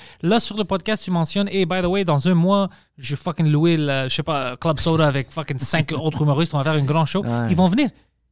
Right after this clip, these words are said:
Speaker 2: Ouais.
Speaker 1: Ils vont être là.
Speaker 2: Ah, c'est cool.
Speaker 1: Puis toi, tu vas être plus heureux parce que ça, c'est des vrais fans. Ils te comprennent, ils comprennent ton style du, de l'humour. Euh,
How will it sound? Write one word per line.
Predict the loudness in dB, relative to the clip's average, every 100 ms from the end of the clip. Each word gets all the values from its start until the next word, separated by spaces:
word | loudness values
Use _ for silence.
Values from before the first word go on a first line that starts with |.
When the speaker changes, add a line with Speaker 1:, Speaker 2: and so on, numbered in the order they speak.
| _ _ _
Speaker 2:
Ouais. | -4 -2 2
Speaker 1:
Ils |
vont | 4 4
être |
là. | 2 -2 _ _ _ _ _ _ _ -6
Speaker 2:
Ah, | -4 -2
c'est | -6
cool. | -10 -10 -8 -8 2
Speaker 1:
Puis | 4 4
toi, | 0 -4
tu | 0
vas | 0
être | -2
plus | -4 -4 0
heureux | 2 0
parce | -2 -4
que |
ça, | -6 -6
c'est | -8 -8 0
des | 2
vrais | 4 2
fans. | 2 0 -2
Ils | -4
te | -8
comprennent, | -6 -6 -2 -2 -2
ils | -4
comprennent | -4 -4 0 -2 -2 -8 -20 _
ton | -2 -2
style | -2 -2 0
du, | 0
de | -2 -2 0
l'humour. | 2 4 4 4 0 -8 -20 _ _
Euh, | -2 0 0 0 -2